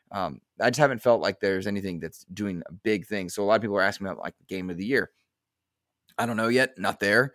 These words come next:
Um, loving Vampire Survivors. That's an incredible game. Jump, check it out on, on Game Pass, by the way. Uh, it's on console as well.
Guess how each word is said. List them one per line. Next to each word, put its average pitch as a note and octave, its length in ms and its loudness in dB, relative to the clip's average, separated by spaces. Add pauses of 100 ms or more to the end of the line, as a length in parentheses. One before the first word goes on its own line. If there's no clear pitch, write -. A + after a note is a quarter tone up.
(280)
Um, F#2 460 0
loving A2+ 380 2
Vampire A#2 340 6
Survivors. G#2 480 2
That's G#2+ 160 -2
an G2+ 60 -2
incredible G2+ 460 0
game. G2+ 360 -2
Jump, G2+ 300 -2
check A2 160 -6
it G2+ 80 0
out G2+ 160 4
on, F#2 180 -4
on F#2 160 -6
Game F#2+ 220 -6
Pass, G#2+ 320 -4 (100)
by F#2+ 60 -4
the G2 80 -2
way. G#2+ 240 0 (320)
Uh, F#2+ 60 -2
it's F#2+ 120 -2
on G2 120 0
console F#2+ 360 -2
as F2+ 100 -4
well. F#2+ 280 -2